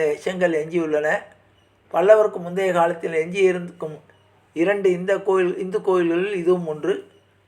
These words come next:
மற்றொன்று சாலுவன் குப்பம் என்ற கோ-, இடத்தில் உள்ள முருகன் கோயிலாகும். மற்றும் தமிழ்நாட்டின் பழமையான கோவில்களில் இதுவும்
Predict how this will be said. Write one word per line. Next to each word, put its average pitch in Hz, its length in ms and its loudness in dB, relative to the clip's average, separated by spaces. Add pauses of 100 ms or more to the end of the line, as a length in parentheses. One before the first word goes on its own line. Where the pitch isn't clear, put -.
(120)
மற்றொன்று 202 540 -4 (1040)
சாலுவன் 208 640 4
குப்பம் 190 380 -2
என்ற 175 240 0
கோ-, 175 100 2 (280)
இடத்தில் 175 340 -2
உள்ள 165 200 0
முருகன் 180 440 -2
கோயிலாகும். 139 500 0 (840)
மற்றும் 190 320 -6
தமிழ்நாட்டின் 185 580 -2
பழமையான 180 420 0 (120)
கோவில்களில் 165 460 0 (100)
இதுவும் 175 280 0